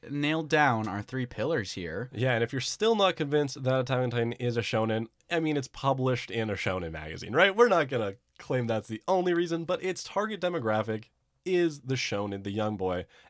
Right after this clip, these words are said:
Speaker 2: and of course, it has blown up beyond that, and everyone's mom knows Attack on Titan these days.
Speaker 1: Yeah, it's crazy. It's like the Game of Thrones of anime. It, people love it, I think, because it kind of has the same stakes as Game of Thrones. You know, people love a good show with stakes,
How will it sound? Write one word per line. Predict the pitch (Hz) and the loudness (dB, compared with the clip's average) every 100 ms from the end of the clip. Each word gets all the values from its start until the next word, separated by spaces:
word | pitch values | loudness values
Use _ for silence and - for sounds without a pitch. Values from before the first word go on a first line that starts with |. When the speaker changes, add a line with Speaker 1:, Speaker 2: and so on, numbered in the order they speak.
| - | -4
Speaker 2:
and | 113 | -2
of | 113 | -2
course, | - 110 107 - | -4 -6 -6 -8
it | 110 | -10
has | 107 101 | -8 -8
blown | 87 104 107 104 | -8 -4 -2 -2
up | 101 - | -2 -6
beyond | 98 104 104 98 92 | -8 -6 -4 -2 -2
that, | 87 85 - _ _ | -4 -4 -8 _ _
and | 104 | -6
everyone's | 98 98 98 85 | -4 -2 -4 -4
mom | 90 87 82 78 | -4 -4 -4 -6
knows | 78 76 | -10 -10
Attack | - - | -8 -8
on | 76 | -10
Titan | - - | -12 -12
these | - - | -14 -18
days. | - - - | -20 -18 -6
Speaker 1:
Yeah, | 143 151 | -2 0
it's | 117 - | -2 -4
crazy. | 131 156 110 98 | 0 0 0 -2
It's | 104 - | -2 -2
like | 127 127 | -2 -4
the | |
Game | 110 - 110 120 | -4 0 2 2
of | 120 | 0
Thrones | - 110 107 110 110 104 98 | -2 -6 -4 -2 -2 -4 -6
of | 92 | -6
anime. | 92 117 110 | -4 -2 -2
It, | 90 92 92 - - - _ | -6 -8 -10 -10 -12 -14 _
people | 135 127 117 101 98 | -6 -4 -2 -4 -2
love | 117 110 | -2 0
it, | 101 | -2
I | 95 | -4
think, | - 113 101 _ _ - | -6 -8 -8 _ _ -6
because | 123 160 151 120 | -2 2 2 0
it | - | -4
kind | 120 | -6
of | 110 | -4
has | 110 101 | -4 -6
the | 104 | -6
same | - 104 | -4 -4
stakes | 95 - 95 - - | -4 -6 -6 -6 -6
as | - 120 | -6 -6
Game | 117 113 | -4 -4
of | |
Thrones. | - 120 123 123 127 - - - _ | -4 -2 0 0 -4 -6 -18 -20 _
You | 92 | -12
know, | 92 | -10
people | - 95 95 | -10 -8 -4
love | 98 92 | -4 -6
a | 95 | -8
good | 101 | -10
show | - 107 98 | -6 -4 -4
with | 90 | -6
stakes, | - 127 127 - | -4 -2 -2 -4